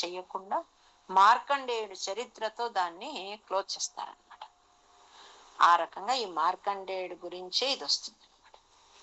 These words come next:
ఈ నేను మొన్న చెప్పలేదు కదా, తొంభై ఏడవ దశకంలోని విశేషాలన్నీ ఇవేనండి మార్కండేయుడి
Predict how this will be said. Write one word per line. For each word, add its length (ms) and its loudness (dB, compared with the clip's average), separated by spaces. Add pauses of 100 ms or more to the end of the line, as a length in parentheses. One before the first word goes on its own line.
(140)
ఈ 440 -2
నేను 240 -4
మొన్న 200 -4
చెప్పలేదు 640 0
కదా, 140 2
తొంభై 380 -2
ఏడవ 440 -4
దశకంలోని 540 -4
విశేషాలన్నీ 800 2
ఇవేనండి 480 -4 (140)
మార్కండేయుడి 600 2